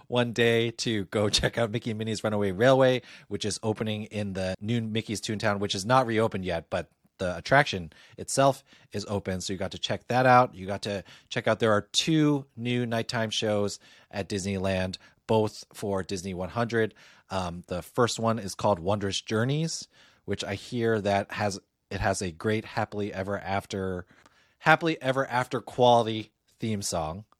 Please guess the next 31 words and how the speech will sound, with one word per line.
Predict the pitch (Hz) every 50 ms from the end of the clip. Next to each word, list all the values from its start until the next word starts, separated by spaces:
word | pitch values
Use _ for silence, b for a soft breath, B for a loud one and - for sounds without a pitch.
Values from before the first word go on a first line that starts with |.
| _ _ -
um, | 98 92 87 85 85
which | 95 90 -
I'm | 104 92
trying | 92 - - 123 131 131 123
not | 120 113 113 -
to | 107
hear | - - 101 95 90 85
until | 85 87 - 95 92 87 87 87 - - -
I'm | - 92 90 95 - _ -
hoping | - - 120 - 107 95
to | 95 85
get | 98 92 -
to | -
Disneyland | 82 92 85 87 85 82 82 82 80 80 - B B B B B B
this | 101 90 -
summer. | - 98 87 80 80 78
So | - 85
I'm | 82
trying | - - 113 113 113
not | 110 104 -
to | -
hear | - - 98 92
it | 82 - _ -
before | 92 85 - 95 90
I | 85
get | 80 92 87 -
there | - 80 71 69
so | - 87
that | 80 76 73
I | 73 73
can, | - - 76 73